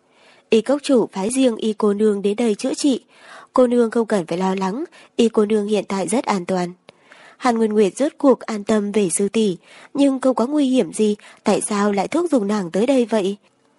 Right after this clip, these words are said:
Hại nàng vì lên đường, thậm chí ngủ cũng không ngủ được. "Hả? Vậy các người gấp gáp tìm ta đến đây như vậy là có chuyện gì?"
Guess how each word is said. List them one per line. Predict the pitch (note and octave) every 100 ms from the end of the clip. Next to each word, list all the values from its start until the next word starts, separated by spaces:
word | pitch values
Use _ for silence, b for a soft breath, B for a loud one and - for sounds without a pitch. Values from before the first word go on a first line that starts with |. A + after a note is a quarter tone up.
| b b b b
Hại | - C4
nàng | A#3 G#3+ G3
vì | F#3+ F#3+
lên | G3 F#3+
đường, | G#3 F#3 E3 b b
thậm | C4 G#3+
chí | A3+ A3
ngủ | D4+ D4 F#3
cũng | -
không | - C#4
ngủ | B3 G#3+
được. | F#3+ G#3 F#3 _ _ b b b b
"Hả? | - A#3 C#4 F#4+ b b -
Vậy | A3+
các | D#3 D4
người | C#4+ A3
gấp | F3+ D4
gáp | D#4+ F#4
tìm | C#4 F3
ta | A3 A3+
đến | A3
đây | B3+ B3
như | A#3 A#3+
vậy | B3 A#3+
là | F#3+
có | -
chuyện | - C#4+
gì?" | A3 A3+ B3